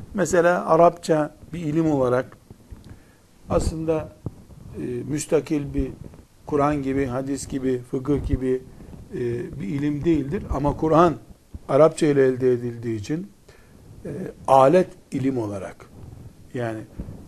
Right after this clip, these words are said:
iyi bir araç ilmi olarak çok büyük mevkii var.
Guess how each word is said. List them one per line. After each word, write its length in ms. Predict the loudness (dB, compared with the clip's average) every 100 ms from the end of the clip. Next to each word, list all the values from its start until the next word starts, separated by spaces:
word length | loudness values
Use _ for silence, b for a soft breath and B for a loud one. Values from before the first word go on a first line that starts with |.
| -12 -4
iyi 220 | -2 -2
bir 80 | -2
araç 420 | 4 6 6 4 -6
ilmi 280 | -6 -2 0
olarak 540 | 0 0 -2 -4 -8 -18 -14 -12 -8
çok 240 | -6 2
büyük 340 | 4 4 2 -12 -6
mevkii 480 | -4 -4 -4 -4 -2
var. 200 | -4